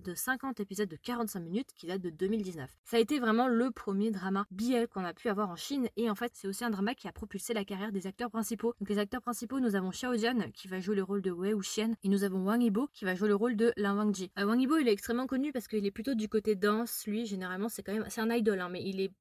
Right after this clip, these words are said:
très connu pour tout ce qui est danse. Euh, Xiao Jian, lui, de base, c'est un chanteur, mais il fait quelques dramas à côté aussi. Pareil, ici, on sera dans un xianxia. Et en gros, pareil, il y a des clans, il y a différentes sectes.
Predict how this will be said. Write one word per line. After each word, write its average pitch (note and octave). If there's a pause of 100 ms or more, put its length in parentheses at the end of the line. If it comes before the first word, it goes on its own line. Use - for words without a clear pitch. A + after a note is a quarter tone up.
très C4
connu B3+
pour G#3
tout A#3
ce -
qui -
est G3+
danse. G3+ (140)
Euh, G3
Xiao B3+
Jian, C#4
lui, C4
de A#3
base, B3
c'est -
un G#3
chanteur, B3
mais G#3+
il G#3
fait A3+
quelques G#3+
dramas G3+
à G3
côté G3
aussi. F#3 (240)
Pareil, A#3+
ici, B3+
on A#3
sera A3+
dans G3
un A3
xianxia. A3
Et B3
en A#3+
gros, B3
pareil, A#3
il G3
y A3
a G#3
des G#3+
clans, A3+
il G#3+
y -
a F3
différentes G#3
sectes. G#3